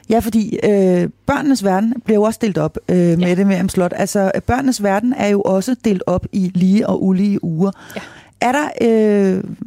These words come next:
Speaker 1: er der en, er der en, en god pointe i nogle af de her ting,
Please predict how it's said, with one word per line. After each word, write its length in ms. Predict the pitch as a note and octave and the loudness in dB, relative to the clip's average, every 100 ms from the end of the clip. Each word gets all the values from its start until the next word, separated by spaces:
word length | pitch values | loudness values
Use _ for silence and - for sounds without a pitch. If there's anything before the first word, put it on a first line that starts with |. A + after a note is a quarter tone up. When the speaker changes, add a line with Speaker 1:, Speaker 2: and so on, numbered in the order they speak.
| - C4 | -12 -12
Speaker 1:
er 140 | D4 A3 | -6 -2
der 60 | |
en, 180 | C4 B3 B3 | 2 0 0
er 80 | A3+ | -2
der 80 | |
en, 260 | B3+ B3 A3 | 2 2 2
en 120 | A3+ | 0
god 140 | G#3+ B3 | 0 0
pointe 300 | A#3+ A3 A3+ | 0 2 2
i 40 | |
nogle 140 | A3+ A#3 | 2 2
af 40 | |
de 80 | A3+ | 0
her 100 | A3+ | -2
ting, 320 | - A#3+ A#3+ | 0 -4 -4